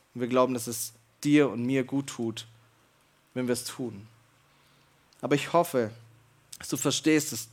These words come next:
durch dein Investment Geschichten geschrieben werden. Hey, Geschichten von Kindern, die Jesus finden, finden. Geschichten von Menschen, die nach Hause zu Gott finden, die eine neue Familie hier finden,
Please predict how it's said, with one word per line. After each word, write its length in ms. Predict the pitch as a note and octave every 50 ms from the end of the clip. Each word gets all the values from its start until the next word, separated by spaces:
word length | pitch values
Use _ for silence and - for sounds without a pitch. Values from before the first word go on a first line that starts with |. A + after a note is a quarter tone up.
| _ _
durch 180 | - B2+ A#2 -
dein 240 | - C3 C3+ D3 C#3
Investment 500 | C3+ B2+ C3 C#3 C#3 - - C3+ B2+ -
Geschichten 440 | C3+ B2+ - D#3+ D#3 - - C3
geschrieben 400 | A#2+ A2+ - - A2+ G#2 G#2 G2
werden. 240 | G2 G2 G2+ - - - - _ _ _ _ _ _ _ - - - - _ -
Hey, 100 | D3 C#3+
Geschichten 480 | D#3 D#3+ - - G3+ G3 - - F3
von 220 | D3 - D#3+ C#3+ C#3
Kindern, 380 | - - F#3+ G3 F#3 D#3+ C#3+
die 60 | C3
Jesus 380 | B2+ C3 D3+ D#3+ D#3 - D3 -
finden, 320 | - - D3 C#3 C3+ B2 - _ _ _ _
finden. 420 | - - C3 B2 A2 G#2+ A2+ G#2+ - - _ _ _ _ _ - - - - _
Geschichten 440 | E3+ E3+ - A#3+ A#3 A3+ - G#3 E3+
von 160 | F#3+ F#3 F3+
Menschen, 320 | F#3+ G#3 A#3+ A3+ - G#3
die 80 | G3 F3+
nach 180 | E3+ D#3 -
Hause 320 | - F3 G3+ G#3 G3 F#3 F#3
zu 160 | - - F#3
Gott 200 | D#3+ F#3+ G3 F#3+
finden, 220 | - - F#3+ F3+ E3+
die 80 | E3+
eine 180 | E3+ E3 E3 D#3+
neue 240 | E3 F3+ F#3+ F#3 F3
Familie 560 | - E3+ D#3+ E3 F#3 G#3+ A3 G#3+ G3 F#3+ G3
hier 240 | F3 - G3 F#3 E3
finden, 460 | - - F3 E3+ D3+ B2+ D#3 D3+